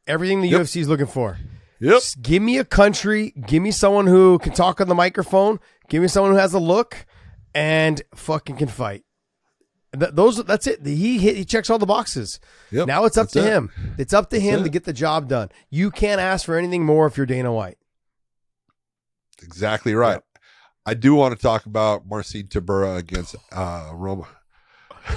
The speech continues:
Speaker 2: I
Speaker 1: Ro-,
Speaker 2: said
Speaker 1: oh,
Speaker 2: Romanov.
Speaker 1: man.
Speaker 2: Hey, man, I'll tell you what. Romanov went out in the first round and did exactly what we thought, and the altitude got to him. He was tired, and this is what Tyson,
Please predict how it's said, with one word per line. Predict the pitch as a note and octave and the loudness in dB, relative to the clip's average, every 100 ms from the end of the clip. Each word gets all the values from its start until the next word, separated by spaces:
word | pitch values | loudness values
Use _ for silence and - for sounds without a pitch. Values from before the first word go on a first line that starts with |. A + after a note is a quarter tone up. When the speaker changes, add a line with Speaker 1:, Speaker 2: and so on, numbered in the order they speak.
| - | -2
Speaker 2:
I | C#3 | -2
Speaker 1:
Ro-, | - | -2
Speaker 2:
said | B2 C3+ C#3+ | 0 2 2
Speaker 1:
oh, | C#3 | 4
Speaker 2:
Romanov. | C3+ C3 B2 | 4 4 2
Speaker 1:
man. | B2 C3 C3 A#2+ G#2 - _ _ _ | 2 0 0 -2 -4 -14 _ _ _
Speaker 2:
Hey, | - C#3+ G#3 B3+ G#3 D#2 _ _ _ _ _ _ _ | -8 -2 2 4 4 2 _ _ _ _ _ _ _
man, | A#2+ E3+ | -4 0
I'll | E3+ | 0
tell | - F3 | 4 4
you | D#3+ | 6
what. | B2 G2 | 4 2
Romanov | G#2+ C3+ E3 E3+ | 0 2 4 2
went | D3+ D#3 | 2 2
out | D3+ D3+ | 2 0
in | |
the | C#3 | -4
first | - C#3 C3 | -2 -2 0
round | B2+ A#2+ | -2 -2
and | A2 | -4
did | A2 | -4
exactly | G#2 F2 G#2 - C3+ | -6 -4 -6 -2 0
what | B2+ G#2+ | 0 0
we | C3+ | -2
thought, | A#2 F#2+ F#2+ - _ - _ _ _ _ _ _ _ _ _ | 2 2 2 -2 _ -20 _ _ _ _ _ _ _ _ _
and | G#2 G2+ | -10 -8
the | F#2+ G2 | -6 -6
altitude | D#2 G#2 G#2 - F#2+ G2 G#2+ | -6 -6 -6 -2 0 0 -2
got | G2 F#2 - | -2 -2 -6
to | D2 C#2 | -12 -12
him. | G#2 _ _ _ _ _ _ _ - | -16 _ _ _ _ _ _ _ -12
He | - G2+ | -8 -6
was | A2+ C3 | -2 -2
tired, | - G2+ A2 | 0 0 0
and | G#2+ | -2
this | A2 | -4
is | D3+ | -4
what | C3 C3 - | 2 2 2
Tyson, | - A2+ A2+ - | -6 -6 -8 -10